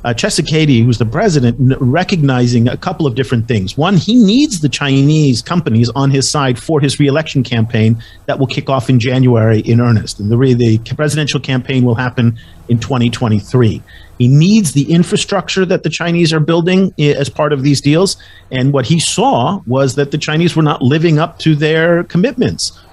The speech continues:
And back in May, he went to Sikomins and he gave this really important speech where he read them the riot act. And remember, all politics at the end of the day is local. And, and, and again, so a lot of people interpreted that saying, "Ah, look at Tshisekedi, he's cracking down on the Chinese."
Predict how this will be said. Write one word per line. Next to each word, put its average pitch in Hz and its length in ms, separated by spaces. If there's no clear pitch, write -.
And 135 200
back 170 260
in 139 220
May, 180 400
he 139 200
went 147 360
to 165 60
Sikomins 131 720
and 120 80
he 113 100
gave 131 280
this 110 240
really 180 320
important 127 420
speech 127 380
where 117 100
he 110 60
read 139 400
them 139 180
the 123 80
riot 110 340
act. 117 360
And 180 120
remember, 240 340
all 175 280
politics 202 540
at 156 120
the 147 100
end 147 100
of 139 60
the 139 80
day 127 220
is 107 160
local. 113 400
And, 135 460
and, 135 160
and 139 160
again, 139 400
so - 160
a 143 40
lot 196 220
of - 60
people 156 260
interpreted 143 380
that 123 160
saying, 127 300
"Ah, 190 220
look 196 200
at 160 80
Tshisekedi, 175 560
he's 131 200
cracking 185 400
down 165 200
on 156 80
the 147 80
Chinese." 160 460